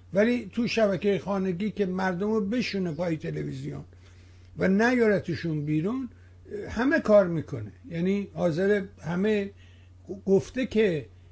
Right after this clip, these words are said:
حفظ نظام اوجب واجبات است و معنیش همینه دیگه. بذارید من برگردم از شما بپرسم راجع به همین اوضاع در پاکستان. می‌دونم که اطلاعات وسیعی داری، یه قدری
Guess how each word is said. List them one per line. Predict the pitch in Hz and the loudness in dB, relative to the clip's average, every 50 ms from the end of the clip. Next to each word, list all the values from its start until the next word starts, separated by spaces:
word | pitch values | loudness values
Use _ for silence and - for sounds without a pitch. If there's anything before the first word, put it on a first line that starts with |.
| - - | -20 -10
حفظ | - 175 170 - - - 185 | -6 -6 -6 -6 -4 -4 -2
نظام | 175 165 160 151 131 147 165 156 156 151 139 135 - - - | -2 -2 -2 -2 0 0 0 0 0 0 -2 -4 -8 -12 -8
اوجب | - 190 170 160 147 123 151 160 143 | -4 -2 0 0 0 0 -2 -2 -2
واجبات | 147 143 127 139 135 127 120 113 127 123 120 120 117 113 - - | -2 -2 -2 -2 -4 -4 -4 -4 -6 -8 -8 -8 -10 -10 -12 -14
است | - - - - - - - - - - - | -18 -18 -18 -20 -20 -20 -20 -20 -20 -16 -10
و | 160 | -6
معنیش | 160 165 165 170 165 175 208 202 175 175 | -4 -4 -2 -2 -2 -2 -2 -4 -4 -4
همینه | 196 226 233 240 233 208 196 175 | -4 -2 -2 -2 0 0 -2 -2
دیگه. | 147 147 143 147 143 147 143 - - - - - - - | -4 -4 -6 -4 -6 -6 -6 -10 -16 -20 -20 -16 -8 -6
بذارید | 254 254 311 311 311 302 277 | -4 -2 0 0 2 4 4
من | 277 285 285 254 | 6 6 4 4
برگردم | 247 262 269 269 262 269 262 247 254 254 240 | 4 2 2 2 2 2 2 2 2 0 0
از | 226 196 - | 0 -2 -2
شما | - - 202 196 208 220 233 226 - - - - - - - - - - - - 165 | -2 -4 -2 0 0 0 0 -2 -4 -8 -14 -20 -20 -20 -20 -20 -20 -16 -8 0 4
بپرسم | 208 220 180 208 214 - - 214 220 220 214 208 185 - - - | 4 4 6 4 2 2 2 0 0 0 0 -2 -6 -12 -12 -8
راجع | 175 175 180 170 143 160 190 | -4 0 0 0 0 0 0
به | 190 208 208 202 170 | 0 0 -2 -2 -4
همین | 151 170 196 202 202 208 208 | -4 -4 -2 0 0 -2 -2
اوضاع | 202 185 170 165 147 139 180 180 185 185 180 | -2 0 0 0 2 0 0 0 -2 -2 -4
در | 175 175 175 165 | -2 -2 -2 -2
پاکستان. | - - - 160 143 - - 151 127 - - 170 170 160 151 135 - - - - - - - | -2 -2 -4 -4 -4 -4 -6 -8 -8 -8 -8 -6 -4 -4 -4 -6 -8 -14 -20 -20 -16 -8 -4
می‌دونم | 190 202 202 214 214 214 214 | -2 -2 0 0 0 0 0
که | 190 - 202 196 190 180 | -2 -2 -2 -2 0 -2
اطلاعات | - - - 170 165 160 180 185 175 180 175 - - 196 196 190 185 - - - - - 160 | -2 -4 -4 -4 -2 0 0 0 0 -2 -2 0 2 2 2 2 0 -4 -16 -20 -14 -8 -4
وسیعی | 160 170 - - - 196 196 185 180 170 | -2 -2 -2 -2 -2 -2 -2 -2 -2 -2
داری، | 151 156 151 147 143 143 139 135 - | -2 -2 0 0 0 0 -2 -4 -6
یه | - 247 | -8 -4
قدری | 247 262 254 220 254 254 254 240 | -2 -2 -2 0 -2 -2 -2 -4